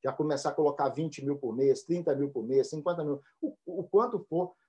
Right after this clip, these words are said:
é, possível investindo pra mais, é, acelerar esse processo de acumulação patrimonial, pra não ficar refém dessa triste realidade.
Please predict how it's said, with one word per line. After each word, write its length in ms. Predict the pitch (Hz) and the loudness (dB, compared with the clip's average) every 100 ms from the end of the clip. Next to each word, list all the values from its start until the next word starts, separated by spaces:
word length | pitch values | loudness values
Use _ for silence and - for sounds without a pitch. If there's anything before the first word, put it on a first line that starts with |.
| - | -2
é, 280 | 139 139 135 | 4 8 6
possível 680 | 135 151 - 170 170 151 143 | 4 -2 -2 -4 0 4 4
investindo 540 | 151 165 147 - 214 | 4 0 0 -6 -8
pra 260 | 208 220 190 | 0 2 2
mais, 800 | 139 156 160 160 180 190 170 - | 0 -2 0 0 0 -2 -6 -2
é, 120 | 139 | 0
acelerar 500 | 143 - 165 170 143 | 0 -2 0 4 4
esse 160 | 147 - | 2 0
processo 300 | 156 - 143 | -4 -2 -4
de 80 | 139 | -6
acumulação 500 | 139 143 147 143 135 | -6 -4 -4 -6 -8
patrimonial, 680 | 143 151 147 151 123 127 - _ - | -8 -6 -6 -4 -4 -4 -10 _ -2
pra 120 | 180 | 0
não 120 | 226 | 2
ficar 200 | 226 233 | 2 2
refém 400 | 208 202 196 180 | 4 4 2 0
dessa 260 | 190 175 180 | 0 -2 -2
triste 320 | 165 165 170 | -2 -4 -2
realidade. 500 | 170 175 131 95 | -2 0 0 -2